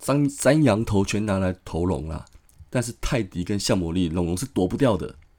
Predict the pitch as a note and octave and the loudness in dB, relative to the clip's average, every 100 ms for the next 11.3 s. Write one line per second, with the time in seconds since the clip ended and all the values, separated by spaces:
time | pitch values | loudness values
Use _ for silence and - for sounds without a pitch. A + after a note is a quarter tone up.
0 | _ _ - - _ _ - A2+ F#2+ C#3+ | _ _ -20 -20 _ _ -6 -2 2 2
1 | D3+ C#3+ C#3+ C3 A2 E2+ B2 A2 A2 E2+ | 2 0 2 0 0 -2 -2 -2 -2 -2
2 | G2 F#2 G#2+ F2+ F2 D2+ G#1 A1 - _ | -2 -2 -2 -4 -6 -8 -10 -14 -18 _
3 | _ - - - - C3+ D3+ A#2 G2+ E2+ | _ -20 -20 -16 -8 0 4 4 4 0
4 | E2 F#2+ A#2+ G2 F2 D#2+ - G#2+ G2+ G#2+ | 0 0 0 0 -2 -4 0 0 0 0
5 | E2+ C#2 C2 F#2+ G2 - G2+ F2 F2+ E2 | -2 -4 -6 -6 -4 -4 -2 -2 -2 -4
6 | F#2 F#2 G2 - F2 F2 G2 - _ _ | -4 -2 -4 -4 -4 -4 -6 -18 _ _
7 | - _ _ _ _ - - - - C#3+ | -20 _ _ _ _ -20 -20 -18 -10 -4
8 | - D#3 D#3 A#2+ D#2 D#2 A2+ A2+ G2+ F2+ | 2 4 4 2 -4 -2 0 2 0 0
9 | F2 - A2 G2+ G2+ G2 E2+ D#2+ G#2 A2 | -4 0 0 0 -2 -2 -6 -2 0 0
10 | G2+ - F2 F2+ F#2+ F#2+ F2 F2 E2+ - | -2 -2 -2 0 -2 -2 -2 0 -2 -4
11 | D2+ C#2+ | -6 -8